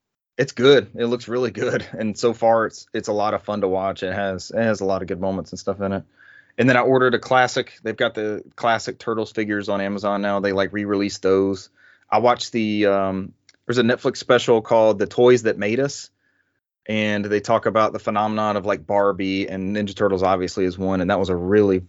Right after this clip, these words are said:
really interesting watch because it was that early, late eighties, early nineties perfect marriage of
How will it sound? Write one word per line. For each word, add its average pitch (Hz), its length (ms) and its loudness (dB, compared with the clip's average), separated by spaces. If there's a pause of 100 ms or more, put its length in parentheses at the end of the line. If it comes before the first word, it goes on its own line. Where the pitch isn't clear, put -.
(200)
really 117 720 4
interesting 98 500 -6
watch 95 480 -4 (520)
because 117 260 2
it 117 60 0
was 113 160 -6
that 113 340 0
early, 139 380 2
late 143 240 0
eighties, 143 280 2
early 131 280 0
nineties 123 420 -2
perfect 131 400 0
marriage 110 420 -2
of 98 260 0